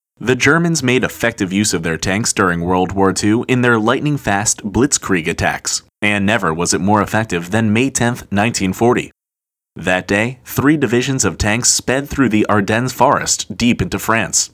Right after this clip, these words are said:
pushing towards the English Channel, while the rest of the German forces attacked from Belgium. The speed and location of the attack caught the French and their British allies unaware,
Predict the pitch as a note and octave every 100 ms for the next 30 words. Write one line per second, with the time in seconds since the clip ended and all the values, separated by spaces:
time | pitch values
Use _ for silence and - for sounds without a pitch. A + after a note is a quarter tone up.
0 | _ - A#2 A#2 A2+ A2 A#2+ A2+ F#2 -
1 | A2 G#2+ G2+ - A#2 G#2+ D2+ - _ F#2+
2 | A#2+ B2 G2+ A#2 - G#2+ F#2 E2+ F#2 F2
3 | E2+ F#2 F2+ A2 A2+ - B2+ G#2+ F2+ -
4 | G2 F2 A2 G#2 D2+ - _ _ _ _
5 | _ _ F#2 G#2 - - A2+ B2+ C3+ C3+
6 | D3 B2+ F2+ - B2+ - G2 E2+ E2 E2
7 | D#2 F#2 F2+ - _ A#2+ C#3 - F#2+ -
8 | C#3 F#2+ - - G2 F#2 E2 E2+ F#2+ E2
9 | G2+ G#2+ D#2+ E2+ - A#2 A2+ F#2+ A#2+ -